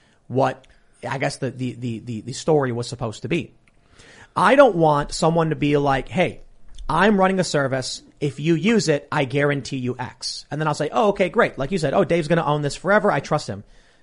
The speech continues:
And then he sells it. And now you don't know who you're answering to. Now you don't know what terms will change. And they could. I don't like the idea that your income, your subscribers, your fans can be sold to someone else.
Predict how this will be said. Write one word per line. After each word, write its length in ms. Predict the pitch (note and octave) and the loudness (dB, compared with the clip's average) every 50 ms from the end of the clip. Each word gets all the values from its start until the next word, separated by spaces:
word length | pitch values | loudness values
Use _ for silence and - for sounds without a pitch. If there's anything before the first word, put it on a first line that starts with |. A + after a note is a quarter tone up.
| _ _ _ _ _ - - _ _ _ - | _ _ _ _ _ -20 -20 _ _ _ -8
And 100 | C3+ C3 | -6 -4
then 80 | C3+ | -4
he 60 | C3 | 0
sells 240 | - - A#3 A3 D#3+ | 2 2 2 2 0
it. 80 | - - - - - - - - - - - - - _ _ | -2 -6 -12 -14 -14 -14 -16 -20 -20 -20 -20 -20 -20 _ _
And 120 | - D#3 D3 | -4 0 2
now 120 | E3 G3 | 4 6
you 100 | G3+ F3+ | 6 6
don't 120 | E3 D#3+ D#3 | 4 4 2
know 120 | D#3 C#3+ | -2 0
who 100 | D3+ G3 | 0 2
you're 180 | G3+ F#3+ D#3+ B2+ | 2 2 0 0
answering 340 | A2+ A2 - B2 G2+ F#2+ | -2 -6 -6 -8 -10 -8
to. 200 | - A2+ - - - | -10 -10 -12 -12 -8
Now 120 | G#2+ C3+ E3+ | -2 0 2
you 80 | F#3+ | 4
don't 140 | G3+ F#3+ E3+ | 4 2 2
know 140 | E3 D#3+ D3+ | 2 0 2
what 260 | C3 B2+ - - - | 2 2 0 0 -2
terms 340 | - D#3 C#3+ C#3 B2+ A#2 C3+ | -4 -4 -4 -4 -4 -6 -6
will 120 | B2 A2+ | -8 -8
change. 500 | - - B2+ G2+ F2+ G2+ - - - - _ _ _ _ _ | -8 -8 -10 -10 -10 -12 -16 -20 -20 -20 _ _ _ _ _
And 160 | - D#3+ D#3 D#3+ | -6 -2 0 0
they 80 | D#3+ | -2
could. 340 | D#3 - A#3 G3 A#2 - - - _ _ _ _ _ - - - | 0 2 2 2 2 0 -6 -14 _ _ _ _ _ -12 -2 2
I 80 | F3+ | 4
don't 160 | F#3+ A3+ A3+ G#3+ | 6 6 6 6
like 240 | G3 F#3+ D#3 D#3+ | 4 4 2 2
the 140 | - E3+ E3 | 0 2 2
idea 420 | D#3 D3 C#3 C#3+ C#3+ C#3 C3+ C#3 C3 | 2 2 0 0 0 0 0 0 -2
that 200 | C3+ B2+ - A#2 | -2 -4 -6 -8
your 720 | A2+ A2+ A#2 A#2 B2 C#3+ E3+ F3 F3+ G3+ A3 A3+ A3+ - - | -12 -12 -10 -6 0 2 4 6 6 6 6 6 4 4 0
income, 500 | F3 F3+ F#3 E3+ - C#3+ A#2+ A2+ A2 G#2 G#2 | -2 -2 -2 -4 -4 -6 -6 -6 -8 -10 -4
your 280 | A2 D3+ F3 G#3 A3+ G#3+ | 0 2 4 6 4 4
subscribers, 600 | - F#3+ D#3+ - - D3+ C#3 B2+ B2 A2+ G#2 A2+ | 2 0 -4 -4 -4 -4 -4 -4 -6 -8 -6 0
your 160 | C3+ F#3 G#3 | 2 2 2
fans 340 | G3 - D3+ C#3 C3+ C3+ - | 2 0 -2 -2 -4 -6 -8
can 200 | - - C#3 C3 | -8 -8 -8 -8
be 140 | A#2+ B2+ A#2+ | -8 -8 -8
sold 540 | - - - - D#3+ D#3+ D#3 E3+ F3 D#3+ - - | -8 -6 -2 0 2 2 2 2 0 -2 -4 -8
to 100 | - B2 | -12 -10
someone 320 | - - C3+ C3 B2 A2+ A2 | -8 -6 -6 -6 -6 -6 -8
else. 380 | G2+ F#2 - - - - - | -8 -8 -10 -10 -10 -10 -12